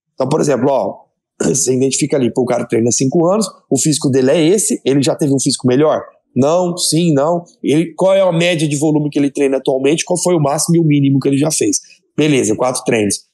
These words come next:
A partir daí você já tem um, uma ficha do cara. E aí, quatro treinos. Você vai jogar um treino, sei lá, A B C D.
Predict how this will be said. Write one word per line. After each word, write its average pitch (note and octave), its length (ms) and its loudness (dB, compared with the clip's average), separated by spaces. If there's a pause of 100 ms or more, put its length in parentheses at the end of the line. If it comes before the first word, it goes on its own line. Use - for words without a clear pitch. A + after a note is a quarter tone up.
A C3+ 60 -2
partir C#3 220 0
daí D#3+ 140 2
você F3 240 0
já F3+ 140 2
tem E3 240 0 (200)
um, E3 240 2
uma E3 160 0
ficha F3 300 -2
do G3 100 0
cara. A2 340 -4 (380)
E D3 100 2
aí, D#3 160 2
quatro G3 240 0
treinos. A2 240 -2
Você C3 60 -6
vai C3 120 0
jogar C#3+ 240 0
um D#3 80 -2
treino, D#3 300 0
sei D3+ 120 -2
lá, B2 120 0
A B2 60 0
B D3 120 0
C F3+ 160 -2
D. B2 220 -2